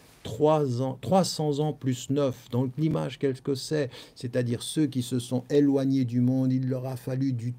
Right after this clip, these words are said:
temps pour qu'ils comprennent la patience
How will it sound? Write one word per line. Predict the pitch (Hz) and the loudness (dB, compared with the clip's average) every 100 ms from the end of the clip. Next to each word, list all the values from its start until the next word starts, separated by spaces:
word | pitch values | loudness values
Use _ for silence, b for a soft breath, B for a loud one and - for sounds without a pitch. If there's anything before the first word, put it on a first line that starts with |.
| - | -6
temps | 190 202 180 | -2 0 0
pour | 143 131 - | -2 -6 -6
qu'ils | 131 120 117 | -4 -6 -6
comprennent | - 180 185 - 196 214 160 127 - - _ _ _ - | -8 -6 -6 -10 -8 -6 -6 -8 -12 -20 _ _ _ -20
la | - _ | -20 _
patience | 202 190 - 214 208 160 | -2 -2 -2 -2 0 -2